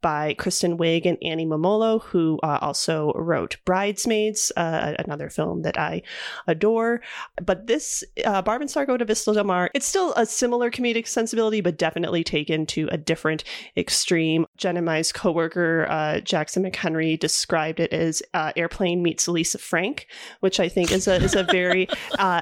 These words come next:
apt description. Uh, I would also just throw the work of The Lonely Island, particularly MacGruber, into the mix as just as far as sort of the,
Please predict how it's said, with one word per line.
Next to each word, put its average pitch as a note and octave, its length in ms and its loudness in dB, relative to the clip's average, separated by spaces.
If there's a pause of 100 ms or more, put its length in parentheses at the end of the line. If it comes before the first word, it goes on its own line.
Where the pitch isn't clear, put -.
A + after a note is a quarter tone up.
apt F3 400 -4
description. F3+ 680 -2
Uh, E3 260 0
I E3+ 140 -2
would E3+ 120 -2
also D#3+ 500 -2 (380)
just - 440 -4
throw E3 380 2
the D#3+ 160 0
work D#3 440 -2
of D#3 300 0
The D#3+ 100 2
Lonely D#3 360 0
Island, D3+ 420 -2
particularly - 560 -2 (180)
MacGruber, G#3 600 2 (320)
into F#3+ 340 2
the F#3+ 100 4
mix F3+ 520 0
as E3+ 260 0
just - 220 0
as D#3 120 0
far D3+ 340 0
as D#3+ 140 -2
sort D#3+ 280 2
of E3+ 220 -4
the, D3+ 300 0